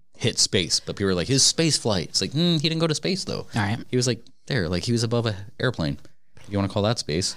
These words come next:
Speaker 2: Didn't the guys from Red Bull, weren't they the first people to go into orbit and, like,
Speaker 1: I think
Speaker 2: jump?
Speaker 1: they broke the sound barrier.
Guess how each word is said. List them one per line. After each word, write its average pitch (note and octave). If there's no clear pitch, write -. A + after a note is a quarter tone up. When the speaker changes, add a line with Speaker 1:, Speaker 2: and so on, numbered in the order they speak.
Speaker 2:
Didn't G3+
the D#3+
guys A#2
from F2+
Red G2+
Bull, C3+
weren't B2+
they D#3
the D3
first G2
people B2
to A#2+
go B2
into B2+
orbit C3
and, G2
like, -
Speaker 1:
I -
think G2+
Speaker 2:
jump? E3+
Speaker 1:
they E3+
broke A2
the F2+
sound G2
barrier. A#1+